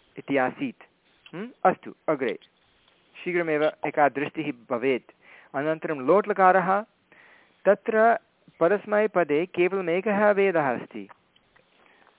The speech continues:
हा, एक एव बा-, भेदः अस्ति, स च मध्यमपुरुष एकवचने। मध्यमपुरुष एकवचने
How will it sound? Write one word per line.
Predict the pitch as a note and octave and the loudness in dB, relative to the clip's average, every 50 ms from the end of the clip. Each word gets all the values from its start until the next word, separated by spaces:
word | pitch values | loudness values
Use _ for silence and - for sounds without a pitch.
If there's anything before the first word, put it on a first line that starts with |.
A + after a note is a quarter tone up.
| _ _ _ _ _ _ - - | _ _ _ _ _ _ -12 -6
हा, | C#3 D#3 F3+ - - - | -4 -4 -4 -4 -4 -6
एक | E3 D#3+ - | -6 -2 -2
एव | F3+ F3 G3 A3+ A#3 A#3 | 0 2 2 2 0 2
बा-, | F#3+ F#3+ F#3 F3 E3 - | 4 4 4 4 2 -2
भेदः | E3 E3 F3 F3 E3+ D#3+ D#3 D3+ | -4 -2 0 0 0 0 -2 -4
अस्ति, | - - F3 F#3 G#3+ A#3 A#3+ - - - - | -6 -4 -4 -4 -2 -4 -6 -8 -12 -4 -4
स | F#3+ F#3+ - - | -4 -4 -2 0
च | G3 F3 E3 F#3+ G#3+ - _ _ - _ _ _ _ _ _ - | 2 2 2 2 0 -4 _ _ -20 _ _ _ _ _ _ -12
मध्यमपुरुष | C#3 C#3+ D#3+ F#3+ F#3 A3 A#3 A3 A#3 A3+ - G3+ F#3 G3+ G3 - F#3+ | -4 -2 -2 -2 0 -2 -2 -2 -4 -2 -2 -4 -4 -4 -4 -2 -2
एकवचने। | F3+ F#3+ - F#3+ F3+ E3+ - - D3+ B2 A2+ G#2+ - _ _ _ - _ _ _ _ _ _ _ _ _ _ _ _ _ _ _ _ _ _ _ _ _ - _ _ _ _ _ _ _ - | -2 -2 0 0 0 0 0 -2 -10 -12 -12 -14 -14 _ _ _ -20 _ _ _ _ _ _ _ _ _ _ _ _ _ _ _ _ _ _ _ _ _ -20 _ _ _ _ _ _ _ -10
मध्यमपुरुष | C3 C#3+ D3+ D#3+ D#3 D#3+ G3 G3 G3 G3 F#3+ - F#3+ F#3 F#3+ E3+ - | -4 -4 -4 -4 -4 -8 -6 -2 -2 -4 -2 -2 -4 -4 -4 -2 -4
एकवचने | F3 F3+ F3+ - - F#3 F#3 F3 - - D#3+ C#3 C3 C3+ D3+ F3+ G#3+ | -4 -4 -4 -4 -2 0 0 0 -2 -6 -12 -10 -8 -8 -8 -8 -8